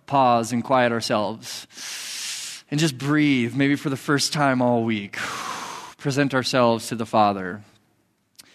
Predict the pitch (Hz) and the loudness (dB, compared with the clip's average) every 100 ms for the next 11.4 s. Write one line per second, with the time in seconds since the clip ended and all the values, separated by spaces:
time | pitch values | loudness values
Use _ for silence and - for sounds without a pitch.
0 | - _ 117 120 135 135 127 131 123 127 | -20 _ -4 0 4 4 4 0 2 2
1 | 123 123 - 123 135 120 - 127 123 120 | 2 0 -2 -4 0 0 0 0 2 2
2 | 120 120 123 120 117 117 117 113 110 - | 2 0 0 4 4 4 0 -2 -6 -2
3 | 131 123 123 123 120 - 110 104 - 117 | 0 2 2 0 -4 -6 -6 -4 0 0
4 | 120 - 131 123 - - - _ _ _ | 0 -2 -4 -2 -4 -6 -10 _ _ _
5 | _ _ _ _ _ _ _ - 107 - | _ _ _ _ _ _ _ -6 -4 0
6 | 123 113 110 104 90 - - - - - | 2 2 0 0 -2 -4 -8 -8 -12 -18
7 | _ _ 120 127 135 131 123 117 110 107 | _ _ -2 2 2 2 2 2 0 -2
8 | 117 113 - 139 139 143 139 135 - 131 | -4 -6 -2 2 4 4 2 -2 -2 -2
9 | 120 123 127 123 127 143 - - - 120 | -2 0 2 4 2 0 -4 -10 -10 -4
10 | 123 123 131 135 123 123 120 123 113 117 | 0 2 4 4 2 2 2 0 0 0
11 | 123 131 147 165 | 0 0 -2 -8